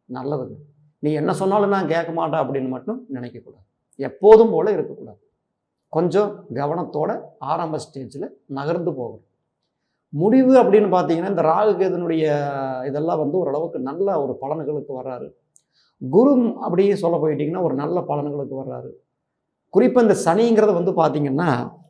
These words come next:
உங்களுடைய அமைப்பு அப்படின்னு பாத்தீங்கன்னா இந்த அஷ்டம சனி அப்படிங்கிறது என்ன செய்யும்? அலைச்சலை கொடுக்கும்.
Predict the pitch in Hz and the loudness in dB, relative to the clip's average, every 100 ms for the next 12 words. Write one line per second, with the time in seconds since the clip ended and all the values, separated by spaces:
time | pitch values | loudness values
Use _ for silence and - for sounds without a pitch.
0 | _ _ _ _ _ _ _ _ 165 240 | _ _ _ _ _ _ _ _ 6 10
1 | 262 240 226 208 190 180 165 143 190 240 | 12 12 12 12 12 12 10 8 6 6
2 | 254 233 202 214 185 175 170 170 220 190 | 8 8 8 6 4 4 0 -2 0 0
3 | 147 143 - 254 247 - 156 123 - _ | -2 -4 -2 4 4 2 -2 -4 -10 _
4 | _ - 160 185 180 160 175 160 165 165 | _ -10 0 4 4 2 0 0 -2 -4
5 | 135 127 123 135 175 190 190 196 113 117 | -6 -8 -12 -6 -6 -4 -8 -8 -12 -20